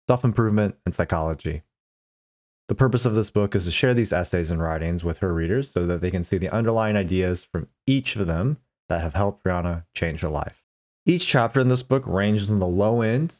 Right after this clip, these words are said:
two to three pages, and maybe on the maximum end, ten or fifteen.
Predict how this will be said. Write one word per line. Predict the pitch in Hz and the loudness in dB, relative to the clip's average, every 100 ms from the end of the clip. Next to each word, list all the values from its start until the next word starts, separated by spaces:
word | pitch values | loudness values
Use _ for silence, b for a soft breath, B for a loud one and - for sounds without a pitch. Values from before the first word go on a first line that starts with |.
| _ | _
two | - 147 165 | -2 0 2
to | 160 | 2
three | 120 107 | 0 0
pages, | 95 87 98 113 - | 0 0 0 -2 -2
and | 101 104 | 0 2
maybe | 120 139 147 143 | 2 2 2 2
on | 127 | 2
the | 110 | 2
maximum | 101 110 117 - 120 113 | 2 0 -2 -4 0 2
end, | 107 104 - - | 0 -2 -8 -2
ten | 113 117 120 113 | 0 2 2 0
or | |
fifteen. | 101 117 - _ 120 127 175 | 0 -4 -4 _ -2 0 -2